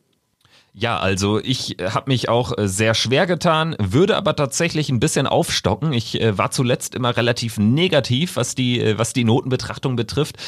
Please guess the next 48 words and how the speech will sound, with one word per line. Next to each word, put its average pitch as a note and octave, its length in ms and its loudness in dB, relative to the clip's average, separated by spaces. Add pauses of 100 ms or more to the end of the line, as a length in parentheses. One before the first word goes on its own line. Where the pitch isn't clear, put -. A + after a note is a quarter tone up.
(280)
äh, A#2+ 160 4
gehe C3 320 2
aber D3 320 2
jetzt C3 260 2
wirklich D#3 320 2
mal D3 160 4
auf C3+ 160 0
eine C#3 140 0
zwei B2+ 300 0
minus, D3+ 420 0
weil A#2+ 160 2
ich - 240 -4
diese C#3+ 420 -2
Defensivleistung C3+ 1300 0
wirklich B2+ 320 -2
in B2 80 0
den B2 100 2
Vordergrund A#2+ 500 0
stellen A2 400 2
möchte. E3 420 2 (920)
Man C3 280 0
hat D3+ 240 -2
wirklich D#3+ 320 0
offensiv D3 500 0
kaum D#3 220 0
stattgefunden, D#3+ 760 0
aber C#3+ 440 2
eben C3 300 2
defensiv C3 520 0
auch B2+ 160 2
sehr A#2 240 2
wenig A#2+ 260 0
zugelassen. C3+ 480 0
Das B2+ 160 -2
gehört A#2 200 0
auch G#2+ 120 0
zu A2 220 0
weit G#2 200 2
dazu B2 280 0
und B2+ 140 2
am F2+ 100 0
Ende A2+ 320 2
hat A2+ 100 -2
man G#2+ 140 -2
dann G2 140 0
eben G2 180 -4
Momente G#2 540 2
geschaffen. C3 640 0